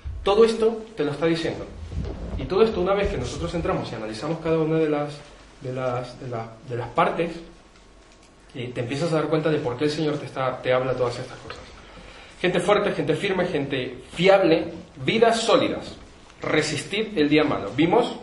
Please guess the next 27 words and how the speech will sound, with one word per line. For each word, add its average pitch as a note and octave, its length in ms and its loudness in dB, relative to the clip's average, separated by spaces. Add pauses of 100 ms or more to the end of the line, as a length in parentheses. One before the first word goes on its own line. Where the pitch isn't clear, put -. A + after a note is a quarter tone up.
(380)
eh, B2+ 500 2
el C3+ 180 0
cinto, F#3+ 640 0
eh, A2+ 520 -2
de B2 100 4
la A#2 80 4
verdad. A#2+ 440 4 (260)
Ceñíos F#3 560 4
los - 140 4
lomos, F3+ 400 4 (360)
es D3+ 100 -8
como F#3 180 2
lo D#3+ 100 8
más F3 160 6
cerca F#3+ 220 6
que D#3+ 60 4
está F3+ 180 4
del F3 160 6
cuerpo. E3+ 300 2 (680)
Ah, D3+ 160 4
eh, D3 320 0
eh, C#3 220 0
estás F3+ 240 2
desnudo, F#3 380 4
bien. B2+ 360 4
Primero, G#3+ 560 4 (100)
ciñete. G3+ 800 2